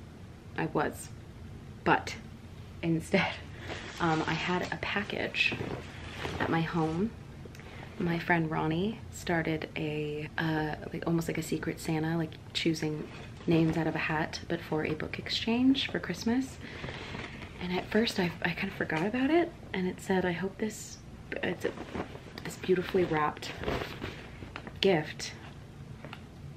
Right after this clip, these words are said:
And it says, "I hope this book brings you a new and enchanting adventure. Happy holidays,"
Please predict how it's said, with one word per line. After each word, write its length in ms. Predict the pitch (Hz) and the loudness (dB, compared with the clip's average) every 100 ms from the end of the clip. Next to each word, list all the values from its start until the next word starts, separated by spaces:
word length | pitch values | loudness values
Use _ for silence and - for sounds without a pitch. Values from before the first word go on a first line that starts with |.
| - - | -14 0
And 120 | 180 | 4
it 120 | 175 | 4
says, 120 | - 165 | 2 0
"I 40 | |
hope 200 | 160 165 | 2 0
this 140 | 180 | 0
book 300 | - 160 156 | 0 -2 0
brings 240 | - 160 160 | 2 2 2
you 140 | 165 | 0
a 80 | - | 0
new 220 | 151 151 | -2 -2
and 100 | 156 | -2
enchanting 420 | 156 - 156 - 156 | -2 -2 -4 -4 -4
adventure. 400 | 160 180 170 156 | 0 0 2 0
Happy 280 | 143 147 | -2 -4
holidays," 560 | 156 202 214 156 170 - | -4 0 2 2 0 -4